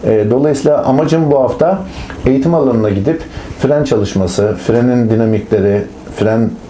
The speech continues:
kullanma yöntemleri, neler yapmamız gerekir? Bunlarla ilgili bir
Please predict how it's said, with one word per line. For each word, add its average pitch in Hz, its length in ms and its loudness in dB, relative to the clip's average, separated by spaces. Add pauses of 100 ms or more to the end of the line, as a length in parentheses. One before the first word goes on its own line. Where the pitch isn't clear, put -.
(120)
kullanma 110 420 2
yöntemleri, 101 760 2 (380)
neler 120 360 4
yapmamız 107 500 2
gerekir? 110 440 2 (340)
Bunlarla 160 440 2
ilgili 143 360 0
bir 170 240 0